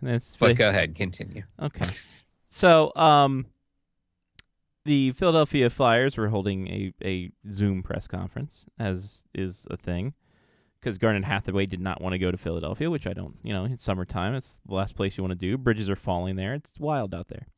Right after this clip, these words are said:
Speaker 1: Um, so when being asked the question, I don't know who asked the question. I couldn't tell who it was. Um, I think they asked something to the effect of, uh, "Hey, listen,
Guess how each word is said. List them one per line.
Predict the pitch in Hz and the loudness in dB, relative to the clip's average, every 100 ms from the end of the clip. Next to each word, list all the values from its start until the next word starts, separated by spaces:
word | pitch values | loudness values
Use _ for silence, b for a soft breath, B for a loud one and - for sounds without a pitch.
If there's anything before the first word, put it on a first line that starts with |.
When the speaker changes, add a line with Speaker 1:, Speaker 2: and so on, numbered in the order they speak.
| b b b b b b b b b b _ 143 | b b b b b b b b b b _ 6
Speaker 1:
Um, | 135 131 127 127 - | 6 6 2 -2 -10
so | - 180 196 156 156 165 _ _ _ _ _ _ | -4 2 6 6 4 0 _ _ _ _ _ _
when | 135 147 143 131 | -2 -2 -2 -2
being | 151 165 143 | 0 0 0
asked | 143 160 - | 0 -2 -4
the | 147 | -2
question, | 143 127 135 | 0 0 2
I | 147 | 0
don't | 214 | 2
know | - 147 | 2 2
who | 127 147 143 120 - | 2 2 0 -2 -2
asked | 120 120 - | -2 -2 -8
the | |
question. | - 104 - 113 | -4 -2 -2 -6
I | 101 | -6
couldn't | - - | -6 -10
tell | - 98 | -4 -4
who | 104 98 | -4 -4
it | 90 | -4
was. | 92 92 98 - - _ _ _ _ _ _ | -6 -8 -10 -12 -20 _ _ _ _ _ _
Um, | 101 95 92 95 | -4 -4 -2 -4
I | |
think | 98 139 - | -4 -6 -6
they | 101 104 | -4 -2
asked | 120 123 | -2 -2
something | 143 113 113 | -4 -4 -6
to | - | -4
the | 104 | -2
effect | 101 - - 110 - _ | -4 -4 -6 -6 -8 _
of, | 101 101 95 92 98 _ _ _ _ _ _ | -4 -2 -2 -4 -8 _ _ _ _ _ _
uh, | 101 101 98 101 95 _ | -6 -4 -2 -2 -4 _
"Hey, | 131 143 139 117 - | 0 2 2 0 -4
listen, | 120 135 - 110 101 | -4 -4 -2 -4 -6